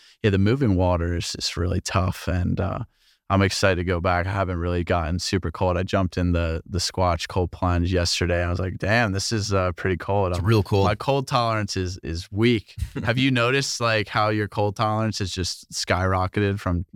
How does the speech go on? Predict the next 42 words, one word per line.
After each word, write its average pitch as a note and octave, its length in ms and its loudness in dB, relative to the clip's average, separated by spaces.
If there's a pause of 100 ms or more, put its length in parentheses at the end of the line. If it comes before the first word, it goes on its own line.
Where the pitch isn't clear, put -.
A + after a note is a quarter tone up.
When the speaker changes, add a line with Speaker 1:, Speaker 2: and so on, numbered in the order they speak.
Speaker 1:
doing G2 300 2
that? G#2 320 2
And F2 240 -4 (340)
I G2+ 80 0
think C#3 140 2
you F3+ 80 2
were G#2 60 2
jumping G#2 340 0
around G2+ 220 2
in G2 60 0
the F#2 80 -2
snow G#2+ 360 -2
before F2+ 260 -2
you F2 80 0
came G2 300 0
here D#2+ 200 0
in E2 120 -6
Colorado, E2 500 -2
right? F2+ 360 0
Speaker 2:
<laughs> - 40 -8
I G2 80 4
was, G2+ 460 4
yeah. F#2+ 240 4 (480)
Um, A#2 380 2 (360)
yes, C3 380 2
I G2+ 80 2
have. G2+ 600 2
And G#2+ 320 2
lately, G#2+ 840 2
my A2+ 240 2
tolerance G2 520 0
has F#2 120 -2
gone F#2 240 2
down G2 460 2 (320)
because G#2+ 280 2
I G#2+ 100 4
haven't G#2+ 280 4
been G2 220 2
staying G#2 400 4
in G2+ 240 4
as F#2 320 2
long. F#2 480 2